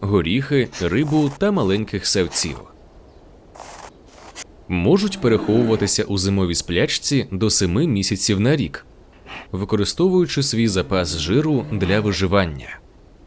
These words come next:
У них є характерний горб м'язів на плечах, який допомагає їм викопувати їжу та полювати.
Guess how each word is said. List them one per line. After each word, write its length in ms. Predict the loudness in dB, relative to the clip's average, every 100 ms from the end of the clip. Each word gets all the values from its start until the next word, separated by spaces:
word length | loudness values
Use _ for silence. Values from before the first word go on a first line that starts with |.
| -16 -6
У 160 | -2
них 280 | 0 0 0
є 220 | 0 0
характерний 640 | 2 0 0 0 2 2
горб 340 | 0 2 0 0
м'язів 500 | -2 0 0 0 0
на 120 | -2
плечах, 580 | -2 -2 0 0 -2 -10 -8
який 340 | -2 -2 0
допомагає 600 | 2 2 2 0 0 0
їм 320 | 0 0 -2 -2
викопувати 680 | -2 0 0 -2 -2 -2 -2
їжу 520 | -4 -2 0 0 -2 -2
та 160 | -2
полювати. 800 | 0 0 0 0 -2 -4 -18 -20